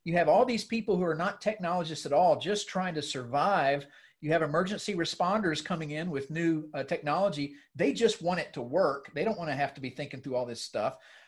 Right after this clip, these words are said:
Um, but if they knew a little bit about D N S, uh, they might be able to improve their resiliency and,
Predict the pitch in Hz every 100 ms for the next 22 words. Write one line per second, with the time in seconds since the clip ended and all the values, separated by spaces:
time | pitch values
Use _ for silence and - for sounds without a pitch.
0 | _ - 139 139 131 160 - 233 233 196
1 | 180 226 285 165 143 160 233 359 403 269
2 | 165 127 117 131 151 135 120 175 240 247
3 | 151 120 - - - _ _ _ _ 156
4 | 143 139 165 156 147 156 220 - 160 190
5 | 190 170 170 165 - 147 135 - - 208
6 | 247 233 180 170 156 135 165 196 214 214
7 | - 214 220 - _ - 165 160 156 151